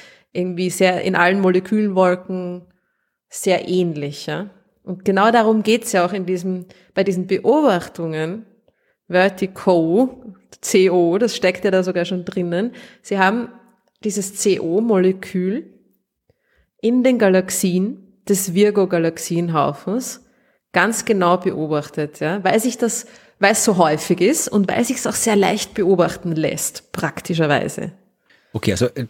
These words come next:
Speaker 2: in dem Projekt geht jetzt darum, dass man den, das C O, das Kohlenmonoxid, äh,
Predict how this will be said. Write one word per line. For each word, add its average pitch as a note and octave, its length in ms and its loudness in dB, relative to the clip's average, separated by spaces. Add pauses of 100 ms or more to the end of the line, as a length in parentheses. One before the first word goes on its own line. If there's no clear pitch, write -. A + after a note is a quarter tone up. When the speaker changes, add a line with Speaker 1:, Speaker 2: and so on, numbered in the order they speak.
(120)
Speaker 2:
in B2 160 -2
dem D#3+ 140 4
Projekt C#3+ 320 0
geht D3 180 -2
jetzt - 220 -6
darum, C3 320 0
dass - 260 0
man B2+ 240 2 (480)
den, A2+ 380 0
das - 260 -6
C - 220 -2
O, C3+ 180 6
das C#3 240 0
Kohlenmonoxid, B2 1500 0
äh, A2+ 80 -6